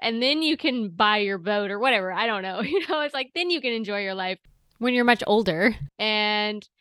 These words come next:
and, but, and, and you have arthritis and you feel terrible, but that's normal too, to feel terrible when you're sixty-five, you know? So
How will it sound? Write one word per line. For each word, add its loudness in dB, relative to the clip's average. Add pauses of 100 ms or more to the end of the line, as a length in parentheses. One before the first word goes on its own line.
(180)
and, 0
but, 4
and, 0
and 2
you 2
have 2
arthritis -2
and -10
you -6
feel -2
terrible, 0
but -6
that's 0
normal -6
too, 2
to -4
feel -6
terrible 0
when -4
you're -6
sixty-five, -6
you -2
know? -2
So -4